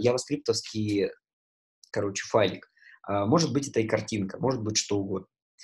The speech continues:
Так вот, почему здесь интрудер, э, может не подойти, ну, по крайней мере, в комьюнити-версии?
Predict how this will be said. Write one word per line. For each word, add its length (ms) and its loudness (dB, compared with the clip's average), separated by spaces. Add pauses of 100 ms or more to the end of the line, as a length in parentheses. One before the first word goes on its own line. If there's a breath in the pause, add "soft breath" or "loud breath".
(200 loud breath)
Так 160 2
вот, 260 4 (760 loud breath)
почему 520 4
здесь 320 4
интрудер, 540 6
э, 220 4
может 300 6
не 100 0
подойти, 580 2 (140)
ну, 160 0
по 80 2
крайней 260 2
мере, 220 4
в 40 -8
комьюнити-версии? 1000 2